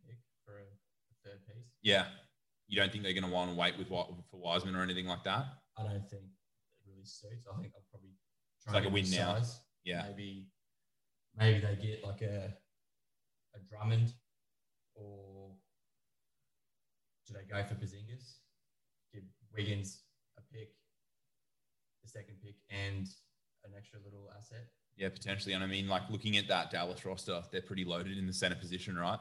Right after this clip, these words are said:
Speaker 1: Yeah.
Speaker 2: Especially with Dwight Powell coming back.
Speaker 1: Yeah. So, you know, there's, they could, you could get Ball to help out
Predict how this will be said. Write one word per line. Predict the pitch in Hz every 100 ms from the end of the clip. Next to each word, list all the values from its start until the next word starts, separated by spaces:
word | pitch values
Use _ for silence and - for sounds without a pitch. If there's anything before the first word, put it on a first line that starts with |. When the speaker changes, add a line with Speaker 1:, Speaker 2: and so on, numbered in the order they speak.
| -
Speaker 1:
Yeah. | 104 101
Speaker 2:
Especially | - 104 104
with | 95
Dwight | 95 90 87
Powell | 87
coming | 87 92 92
back. | 87 113 117 -
Speaker 1:
Yeah. | 101 98 95 - _ _ _ _ _ _ _ -
So, | 98 95 95 95 _ _ _ _ _ _
you | 104
know, | 98
there's, | 98 95 -
they | 110
could, | 98 98
you | 101
could | 98
get | 101 95
Ball | 107 98 101 104 - _ _ _
to | 101
help | 101 95 101
out | 107 - -